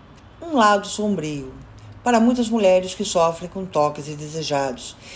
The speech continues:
insistência e violação de seus próprios corpos. O carnaval deste ano será o primeiro que a importunação sexual é crime. Pois é, fique você, mulher,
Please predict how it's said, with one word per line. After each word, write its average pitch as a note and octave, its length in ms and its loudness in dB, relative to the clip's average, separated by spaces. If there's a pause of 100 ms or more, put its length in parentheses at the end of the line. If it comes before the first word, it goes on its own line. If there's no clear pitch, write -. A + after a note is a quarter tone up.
(140)
insistência F#3 800 0 (140)
e C#4+ 80 -8
violação D4 720 4
de G#3 80 -2
seus E3 260 -6
próprios F3+ 460 0
corpos. - 800 -6 (720)
O C4+ 80 0
carnaval B3+ 500 4
deste F3+ 300 -2
ano F3+ 180 -2
será F#3 220 4
o A3 40 0
primeiro G3+ 540 0
que - 100 -2
a G3 40 2
importunação F#3+ 720 -4
sexual D#3+ 480 -2
é F#3+ 60 4
crime. D#3+ 500 -8 (1200)
Pois D4+ 240 2
é, A#3+ 260 2 (380)
fique D4+ 320 -4
você, D#4 320 -4
mulher, D#3+ 400 0